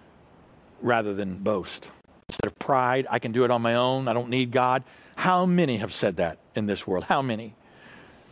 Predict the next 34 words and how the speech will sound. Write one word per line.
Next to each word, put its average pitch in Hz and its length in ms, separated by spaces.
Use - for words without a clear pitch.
But - 160
how 135 220
much 123 220
better 95 240
to 92 60
say, 90 180
"God, 98 300
I 107 520
need 104 420
you 92 380
all 175 300
the 214 100
time, 87 280
whether 117 240
I 101 60
see 131 260
it 135 80
or 135 80
not. 95 220
I 107 120
need 101 280
you. 85 180
I 113 80
want 113 120
to 107 40
depend 101 340
upon 82 300
you, 80 200
and 98 140
I 104 40
want 107 120
to 107 80
trust - 380
you, 78 220